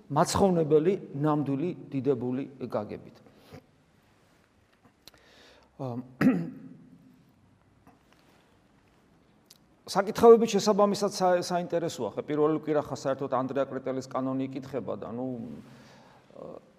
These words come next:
ეს ცალკე თემა, ალბათ ოდესმე ჩვენ ამისთვისაც მოვიცლით. ე,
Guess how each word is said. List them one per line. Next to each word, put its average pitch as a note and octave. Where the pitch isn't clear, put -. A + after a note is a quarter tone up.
ეს -
ცალკე D#3+
თემა, C#3
ალბათ B2
ოდესმე C#3+
ჩვენ C3+
ამისთვისაც C3+
მოვიცლით. C3+
ე, -